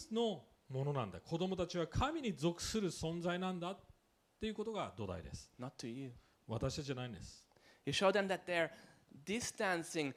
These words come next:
Speaker 2: or their disobedience saddens you, but that you still love them.
Speaker 1: ね、えー、わ-、彼らがわ-、えー、た-、たとえ一時的に距離を置くような態度をとって、そして離れていったとしても、やはり私たちは神と同じように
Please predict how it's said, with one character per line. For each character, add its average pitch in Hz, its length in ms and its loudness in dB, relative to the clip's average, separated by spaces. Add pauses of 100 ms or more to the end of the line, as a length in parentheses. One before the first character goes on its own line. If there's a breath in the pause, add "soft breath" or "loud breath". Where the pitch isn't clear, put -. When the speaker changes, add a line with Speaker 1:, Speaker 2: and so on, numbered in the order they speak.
(120 loud breath)
Speaker 2:
or 156 180 6
their 160 180 2
disobedience 180 840 2 (120)
saddens 190 680 4
you, 139 260 2 (180 loud breath)
but 151 120 -2
that 151 180 -4
you 151 60 -2
still 165 300 -2
love 170 220 -6 (140)
them. 123 160 -14 (480)
Speaker 1:
ね、 147 160 -4 (180 loud breath)
え 151 120 0
ー、 147 120 0
わ-、 156 140 2 (240)
彼 170 180 2
ら 160 120 4
が 156 180 2
わ-、 151 120 0 (220)
え 156 100 0
ー、 - 180 -2
た-、 147 80 2
た 160 180 -4
と 208 180 4
え 131 160 0
一 147 200 -4
時 156 80 -4
的 - 180 -4
に 151 80 -6
距 175 220 2
離 151 120 4
を 143 380 0
置 151 140 -6
く 165 80 4
よ 151 80 4
う - 20 0
な 143 80 0
態 151 220 2
度 143 100 2
を 139 60 0
と 180 160 2
っ 180 80 -4
て、 107 180 -2
そ 135 140 -6
し - 40 -2
て 156 100 2
離 165 260 -2
れ 220 100 0
て 202 80 -8
い 202 60 -6
っ - 20 -12
た 208 140 -6
と 202 120 -2
し 190 60 -6
て 208 100 -2
も、 202 340 0 (200 loud breath)
や 165 80 -2
は 214 80 0
り 285 80 2
私 170 320 2
た 170 80 0
ち 170 100 -2
は 151 120 0
神 165 260 -4
と 151 160 -2
同 185 140 2
じ 202 100 -2
よ 302 100 0
う 285 40 -2
に 196 120 0